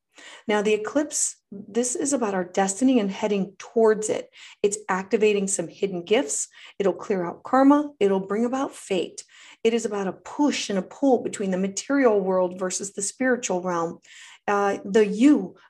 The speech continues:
versus someone else, the, your resources versus someone else's resources, the me versus the we. The sun, which symbolizes our exter-, external experience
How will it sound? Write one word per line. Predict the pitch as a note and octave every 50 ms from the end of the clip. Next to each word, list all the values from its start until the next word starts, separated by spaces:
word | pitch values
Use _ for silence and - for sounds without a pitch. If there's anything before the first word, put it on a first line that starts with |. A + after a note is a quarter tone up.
| _
versus | - G#3 G#3 G3+ - G3+ G3 - -
someone | - G3 G3 G3 G3+ G3 G3 G3 - -
else, | F#3 F3+ - - - - - - - - - - - - - -
the, | G3 G3+ G3+ G3 G3 -
your | G3 A3+ C#4+ D#4+ D4
resources | A#3 A3+ G#3 G3 - - G3 F#3 F#3 - - F#3+ F3 -
versus | - - F#3+ F#3+ - - G3 F#3+ -
someone | - F#3+ F#3 F#3 F#3
else's | F#3 F3+ F#3 F#3 - - F3+ - -
resources, | F#3 F#3 - - - - - - G3+ F#3+ - -
the | A#3+ A#3
me | A#3 A#3 A3+ A3+ A3+ A#3+ B3 C4+ C#4+ D#4 E4 D#4+ D#4 - -
versus | G3 F#3+ A3 A3 A3+ A3 - - _
the | G#3+ G3+
we. | G3 F#3+ F3 F3+ A3 G#3 G3 F#3 - - - _ _ _ _ - - - - - - -
The | A#3 A#3
sun, | A#3 - - - C4+ D4 D#4 D#4+ D#4 -
which | A#3 A3+ -
symbolizes | - - - A3 G#3 G3+ F#3+ F#3+ F#3+ F#3+ F#3+ F#3 - - -
our | F#3 F#3 F#3 - -
exter-, | G3 F#3+ G3 _ - - - A#3 C#4 -
external | G#3+ G3+ - - - - A3 A#3 B3 B3+
experience | B3 B3 B3 - - - A3 G3 G3 F#3+ F3+ F3 F3 -